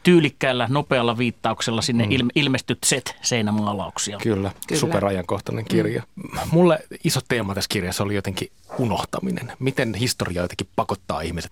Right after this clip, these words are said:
Speaker 2: unohtamaan tiettyjä asioita. Neuvostoliitto itsessään pakotti ihmiset unohtamaan omat juurensa. Esimerkiksi nä-, tää päähenkilö Veera, ö, toinen päähenkilö, sitten tämän perheen äiti, pakotetaan unohtamaan omat inkeriläiset juurensa muun muassa.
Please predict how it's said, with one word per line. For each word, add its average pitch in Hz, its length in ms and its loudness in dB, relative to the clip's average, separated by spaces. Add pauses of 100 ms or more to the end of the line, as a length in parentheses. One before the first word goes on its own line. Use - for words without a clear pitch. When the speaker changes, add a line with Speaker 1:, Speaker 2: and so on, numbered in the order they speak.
Speaker 2:
unohtamaan - 520 -6
tiettyjä - 380 -6
asioita. - 540 -4 (300)
Neuvostoliitto 127 540 0
itsessään 127 420 -2
pakotti - 500 -4
ihmiset 95 380 -4
unohtamaan 104 520 -2
omat 120 280 0
juurensa. 104 440 2
Esimerkiksi 95 300 -4
nä-, 120 180 0
tää 110 180 0 (160)
päähenkilö 101 540 -2 (420)
Veera, 113 340 2 (180)
ö, 101 280 -2 (120)
toinen 101 260 0
päähenkilö, 110 560 0
sitten - 160 -8
tämän 101 160 -2
perheen 98 300 -2
äiti, 107 420 -2 (280)
pakotetaan 104 520 -2
unohtamaan 107 500 0
omat 123 220 0
inkeriläiset 90 680 -4
juurensa 82 400 -4
muun 107 260 2
muassa. 107 460 -4